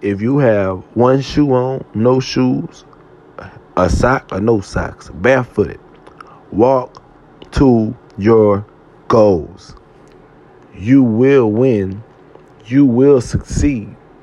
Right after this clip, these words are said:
Succeeding consists of never giving up. Yeah.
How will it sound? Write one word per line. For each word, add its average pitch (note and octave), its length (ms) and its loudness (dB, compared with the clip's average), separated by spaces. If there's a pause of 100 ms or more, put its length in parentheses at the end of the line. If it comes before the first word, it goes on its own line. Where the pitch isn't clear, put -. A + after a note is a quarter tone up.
(320)
Succeeding D#3 680 -2
consists C3 560 0
of G#2 180 2
never A2+ 540 2 (180)
giving A2 460 0 (260)
up. G#2+ 260 0 (1200)
Yeah. G#2+ 260 2